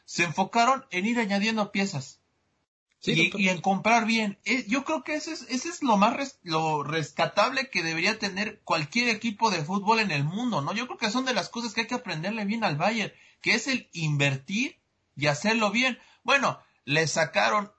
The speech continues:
Speaker 1: un gran jugo a Philippe Coutinho, doctor, que en Barcelona no pudieron hacerlo. Increíble.
Speaker 2: Sí, yo,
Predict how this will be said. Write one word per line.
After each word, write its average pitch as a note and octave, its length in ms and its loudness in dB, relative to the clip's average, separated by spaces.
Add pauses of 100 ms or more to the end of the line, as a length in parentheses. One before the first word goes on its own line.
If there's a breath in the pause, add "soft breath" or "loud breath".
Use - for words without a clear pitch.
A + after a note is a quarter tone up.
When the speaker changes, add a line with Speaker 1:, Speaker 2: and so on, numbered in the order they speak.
Speaker 1:
un A#3 240 -2
gran G3 240 4
jugo G3 480 0
a C3 160 4
Philippe F3+ 460 -4
Coutinho, G3 540 -2
doctor, D#3 340 -2
que E3 80 -2
en D#3 100 -2
Barcelona F3 560 2
no F3+ 180 -6
pudieron G3 320 -2
hacerlo. G3+ 480 0
Increíble. F#3+ 800 -4 (800)
Speaker 2:
Sí, G#3 240 -2
yo, E3 140 2